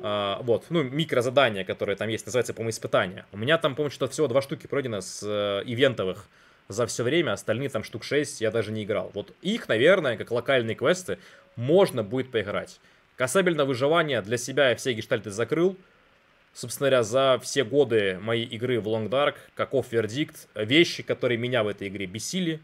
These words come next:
они до сих пор здесь остались и являются ублюдскими. Волки в этой игре абсолютно тупорылая какая-то вообще субстанция, которую я буду ненавидеть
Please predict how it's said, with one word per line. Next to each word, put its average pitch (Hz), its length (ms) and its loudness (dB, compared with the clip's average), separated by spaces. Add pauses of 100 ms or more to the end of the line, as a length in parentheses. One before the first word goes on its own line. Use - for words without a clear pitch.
(120)
они 110 280 -2
до 110 80 -8
сих - 220 -10
пор 120 340 -4
здесь 104 180 -10
остались 131 560 -4
и 95 420 -6
являются 110 520 -2
ублюдскими. 95 680 -10 (600)
Волки 147 460 4
в 113 60 4
этой 123 260 0
игре 123 220 2
абсолютно 135 360 -4
тупорылая 117 680 0
какая-то 98 720 -2
вообще 92 340 -6
субстанция, 95 800 -6
которую 95 340 -8
я 92 60 -2
буду 95 160 -8
ненавидеть 104 480 -8